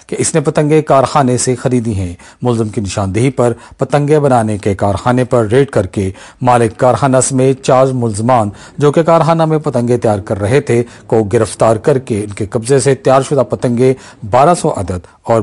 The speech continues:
भारी मिकदार में पतंगे तैयार करने का सामान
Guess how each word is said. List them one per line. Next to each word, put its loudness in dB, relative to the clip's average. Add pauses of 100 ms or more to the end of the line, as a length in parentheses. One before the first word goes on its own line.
भारी 4
मिकदार 2
में -4
पतंगे -4
तैयार -2
करने -6
का -4
सामान 2